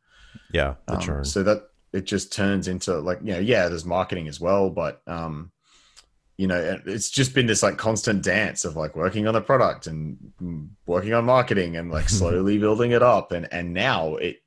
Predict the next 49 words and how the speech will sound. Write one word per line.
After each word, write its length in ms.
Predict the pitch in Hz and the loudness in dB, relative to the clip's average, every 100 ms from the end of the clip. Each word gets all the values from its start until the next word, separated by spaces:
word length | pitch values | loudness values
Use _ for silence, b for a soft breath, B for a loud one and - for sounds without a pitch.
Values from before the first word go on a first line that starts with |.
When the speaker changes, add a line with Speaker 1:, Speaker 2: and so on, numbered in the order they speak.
| _ | _
Speaker 2:
you 100 | 85 | -8
know, 260 | 85 87 - | -6 -6 -6
we 120 | 95 | -6
can 160 | 95 98 | -4 -4
see 500 | - 101 90 82 - _ | -2 0 0 -2 -8 _
sign 380 | - - 92 101 | -10 -4 -2 -2
up, 160 | 65 - | -4 -8
you 120 | 87 | -8
know, 60 | 82 | -2
new 180 | 98 | 0
signups 560 | 104 - 90 107 65 - | 0 -2 -2 -4 -6 -6
every 300 | 87 92 92 | -4 -2 -2
day 260 | 82 95 82 | 0 -2 -2
and 140 | 80 | -4
very 240 | 85 87 92 | -2 -2 -2
little 220 | 98 98 | -4 -6
churn. 360 | - 110 107 | -6 -6 -6
And 120 | 80 71 | -6 -10
it's 100 | - | -6
like, 220 | 73 - | -6 -2
"Oh, 320 | 311 311 71 95 | 2 2 2 -2
yeah, 280 | 127 85 80 - | 0 0 -2 -4
now 200 | 107 113 | 0 2
we're 100 | 110 | 2
good." 260 | 101 65 - | 0 -2 -6
<laughs> 0 | 139 - - B B - | -8 -8 -16 B B 4
It's 200 | 139 110 | 6 6
Speaker 1:
<laughs> 0 | |
Speaker 2:
taken 280 | 104 95 107 | 4 4 0
three 300 | - 113 104 | 0 2 4
years 240 | 104 107 - | 4 2 2
to 100 | 104 | 2
get 200 | 101 - | 0 0
to 100 | 95 | -2
that 180 | 85 - | -2 0
point, 340 | 113 131 131 | 2 2 0
you 100 | 95 | -4
know, 240 | 92 98 | 0 0
and 220 | 92 87 - | 0 -4 -8
we've, 300 | 92 90 - _ _ _ _ | -6 -6 -8 _ _ _ _
I 100 | 98 | 0
wouldn't 240 | 113 120 104 | 2 2 2
say 140 | 95 | 2
we've 180 | 90 82 | 0 -2
replaced 420 | 85 - 85 80 | -8 -4 -4 -4
all 220 | - 80 | -6 0
our 120 | 101 104 | 2 2
client 340 | 117 117 113 | 0 -2 -2
income, 500 | 113 120 - 127 127 | -4 -2 0 0 -2